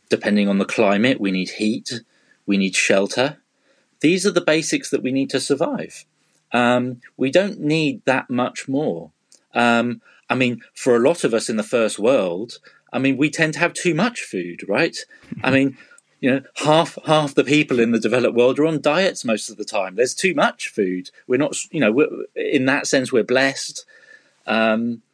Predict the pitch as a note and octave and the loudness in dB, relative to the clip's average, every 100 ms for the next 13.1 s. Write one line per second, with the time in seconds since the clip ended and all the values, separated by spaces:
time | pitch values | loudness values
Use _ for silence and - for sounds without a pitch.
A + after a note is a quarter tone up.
0 | _ _ _ - - E3 E3+ D#3+ F3+ G#3+ | _ _ _ -8 0 2 2 -2 0 0
1 | A3 F#3 G3 F#3+ E3+ E3+ - F3 - E3 | 0 0 0 0 -2 -4 -4 -8 -8 -6
2 | F#3+ F#3+ F#2 F2 - C3 C3 - C#3 A2 | -2 -2 -2 -6 -4 -4 -4 -2 2 2
3 | B2+ C3+ B2 D3+ F3 - G#2 F2 D3 - | 4 2 4 2 0 -2 -4 -4 -6 -12
4 | - - _ - F2+ F#2 A2+ A#2 A#2 G2+ | -20 -20 _ -8 -6 -2 0 2 2 0
5 | - _ - - - - - - _ _ | -2 _ -20 -20 -18 -16 -16 -18 _ _
6 | _ _ - - A2+ - - G#2+ A#2 A#2 | _ _ -12 -2 0 0 0 2 4 4
7 | A2 A2+ C#3 E3+ G2 - A2 A#2 G#2+ B2 | 4 4 4 2 0 -2 -2 0 0 0
8 | C#3 - G#2 G#2 G#2 G2 F#2+ B2 A#2+ E2+ | 0 -4 0 0 0 -4 -2 0 0 -2
9 | D#2+ F#2+ A#2+ - - - - A#2 A#2+ B2+ | -6 -10 -10 -16 -16 -12 -2 0 2 0
10 | A#2+ G#2+ G#2 - _ - A#2 A#2+ A#2 A#2+ | -6 -6 -6 -8 _ -2 2 4 2 0
11 | A#2 A2+ - C#3 B2+ C3 C3 C3+ B2 _ | -4 -6 -6 0 2 0 -2 -8 -14 _
12 | _ _ - - _ - - - E3 E3 | _ _ -18 -18 _ -10 -2 2 2 0